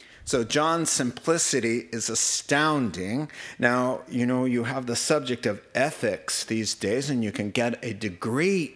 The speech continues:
in it. Uh, our best universities and academic programs offer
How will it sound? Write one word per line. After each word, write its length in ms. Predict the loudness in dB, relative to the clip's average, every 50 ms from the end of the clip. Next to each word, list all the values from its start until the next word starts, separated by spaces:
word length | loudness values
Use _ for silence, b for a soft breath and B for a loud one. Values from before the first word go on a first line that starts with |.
| -6
in 220 | -4 -2 -2 -2 0
it. 320 | -2 -2 -2 -4 -8 -10 B B B B B B B
Uh, 240 | 0 0 0 0 -4 -6 0 2
our 300 | 2 2 2 0 -2 -4 B B B B 4
best 360 | 4 4 4 2 -2 0 0
universities 1200 | 0 2 2 2 2 0 0 2 2 2 2 0 0 0 2 2 2 2 2 0 0 0 0 0
and 140 | 0 0 0
academic 720 | 0 0 0 0 -2 0 2 2 2 2 0 -2 -4 -8
programs 680 | 0 4 6 6 6 6 2 2 2 2 2 0 -2 -4 0 0
offer 580 | 2 2 2 0 -2 -2 0 2 2 2 2